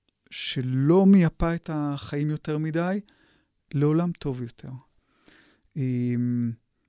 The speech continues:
היום אני בחרתי להביא, אה, כי, כי שיערתי שהשאלה תישאל, אמ, שיר ילדים שלה. אני חושב שבשירים של ילדים, אנחנו יכולים ממש ל-,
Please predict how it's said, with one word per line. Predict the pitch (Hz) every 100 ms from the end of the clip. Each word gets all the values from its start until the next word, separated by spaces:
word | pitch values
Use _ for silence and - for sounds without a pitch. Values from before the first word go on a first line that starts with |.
| _ _ -
היום | - 127 147 214 196
אני | 165 131
בחרתי | 123 135 131 147
להביא, | 135 127 120 143 143 135
אה, | 127 123 123 120 123 120 117
כי, | -
כי | 113 131 120
שיערתי | - - 135 139 156 156 135
שהשאלה | - 123 120 123 - - - _ 139 139 131
תישאל, | 143 160 - - 196 190 185 _ _ - - _ _ -
אמ, | 131 127 127 127 127 - _ -
שיר | - 180
ילדים | 190 160 120 135 135
שלה. | 135 117 107 110 _ -
אני |
חושב | 135 190
שבשירים | 214 147 - 135 147
של | 175 156
ילדים, | 131 120 120 165 170 165 180 - - _ _ _ _ _ _ _ _ _ -
אנחנו | 143 131 - 139 135 131 127 123
יכולים | 120 101 139 165 165
ממש | 127 139 160 - - -
ל-, | 147